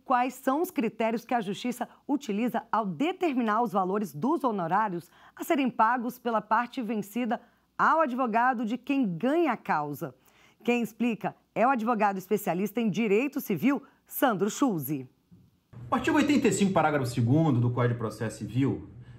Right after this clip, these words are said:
Speaker 2: disciplina de forma expressa que os honorários de sucumbência devem ser fixados entre o mínimo de dez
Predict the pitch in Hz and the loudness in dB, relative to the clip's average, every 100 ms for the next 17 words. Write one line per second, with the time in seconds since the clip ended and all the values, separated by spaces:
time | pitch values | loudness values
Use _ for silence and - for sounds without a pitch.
0 | - 131 190 214 - 170 220 185 151 143 | -12 -6 -2 -2 -2 2 4 4 2 2
1 | 127 107 - 127 131 - - 78 - - | 2 0 -2 0 2 2 -2 -12 -14 -18
2 | - - - 165 202 196 240 277 240 - | -20 -8 0 2 4 4 2 0 -2 -2
3 | 165 135 110 110 120 135 135 - 139 165 | 2 4 4 4 2 -2 -8 -4 0 0
4 | 190 254 220 165 - - 104 107 - - | 0 -2 -2 -6 -6 0 0 0 -6 -16
5 | - - 185 190 220 302 269 170 131 107 | -18 -2 0 4 6 6 6 4 4 4
6 | 107 120 | 2 0